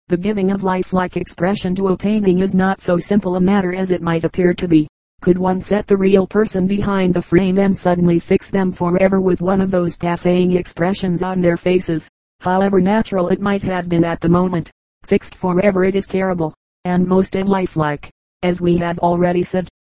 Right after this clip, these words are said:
a few lines scribbled on a piece of paper by a consummate artist would give a greater sense of life than this fixed actuality.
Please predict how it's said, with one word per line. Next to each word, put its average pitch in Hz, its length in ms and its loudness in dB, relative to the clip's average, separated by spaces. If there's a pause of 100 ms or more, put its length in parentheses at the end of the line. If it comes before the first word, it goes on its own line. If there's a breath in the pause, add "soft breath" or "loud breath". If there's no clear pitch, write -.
(120)
a 180 100 0
few 185 240 -2
lines 202 360 0
scribbled 202 440 -2
on 180 160 -2
a 170 80 -2
piece - 260 -4
of 190 100 -4
paper 196 360 0
by 196 160 0
a 180 100 -2
consummate 175 520 -2
artist 190 400 -2
would 180 220 0
give 185 180 -2
a 190 40 2
greater 185 380 0
sense 196 320 -4
of 190 100 -6
life 185 280 -2
than 190 140 0
this 175 200 -2
fixed - 320 0
actuality. 180 760 2